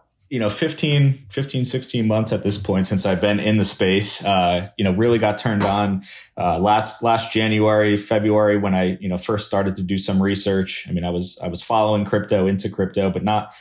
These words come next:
not really heavily, uh, you know, but N F Ts, digital assets, uh, you know, a-, N B A Top Shot was kind of the first place where I really, really got started. And it just seemed like it, it kind of clicked for me or just made a lot of sense. Um, as someone who collected sports cards growing up and,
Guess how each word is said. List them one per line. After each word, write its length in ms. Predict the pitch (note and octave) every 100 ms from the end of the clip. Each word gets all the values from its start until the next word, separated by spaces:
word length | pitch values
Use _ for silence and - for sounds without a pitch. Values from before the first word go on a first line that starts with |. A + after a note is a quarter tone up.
| _
not 140 | C#3 C3
really 200 | G#2+ F#2+
heavily, 640 | B2+ A2+ F2+ F2+ F#2+ - - _
uh, 380 | F#2+ F#2 F#2 F#2+
you 80 | A2
know, 140 | G2 F#2+
but 380 | G2 F2+ - _ _ _ _ A#2
N 120 | A#2
F 140 | A#2
Ts, 460 | - B2 A#2+ A#2 A2
digital 340 | A#2 A#2 G#2+
assets, 720 | G#2 A2 - A2+ G#2+ - -
uh, 460 | F#2 F#2 F2+ F2+ F2
you 80 | F#2
know, 120 | F2 -
a-, 40 |
N 400 | G#2+ A2+ F#2 A#2
B 100 | A#2
A 80 | G#2
Top 260 | G#2+ G#2
Shot 280 | - G2+ F#2+
was 120 | F#2
kind 200 | - G2+
of 60 | F2+
the 60 | -
first 300 | G2 F#2+ -
place 320 | G2+ F#2+ -
where 140 | F2+
I 60 | F2+
really, 500 | F#2+ A2+ G2+ F#2+ - - -
really 220 | C#3 D3 A#2+
got 200 | A2 G#2
started. 440 | A2+ A2 G#2 G2+
And 120 | F#2+
it 60 | F#2
just 240 | G2 -
seemed 220 | G#2+ G#2
like 280 | G2 F#2 - G2+
it, 240 | F2+ -
it 80 | G#2+
kind 220 | - D3
of 60 | G#2
clicked 220 | D#3+ D#3+
for 140 | - G2
me 160 | F#2+
or 80 | F2+
just 160 | F#2 G#2
made 140 | G2+
a 40 |
lot 200 | F#2+ F#2+
of 60 | F2+
sense. 540 | - F#2+ F2+ - -
Um, 280 | F#2+ E2+ E2+
as 100 | F2+
someone 220 | - G2
who 100 | G2
collected 420 | F#2+ G#2 F#2 G2 F#2
sports 360 | - G#2 G2+
cards 320 | - G2 F#2+
growing 380 | - F#2+ F#2 F#2+
up 280 | G2+ G2 F#2+
and, 280 | F2+ D#2+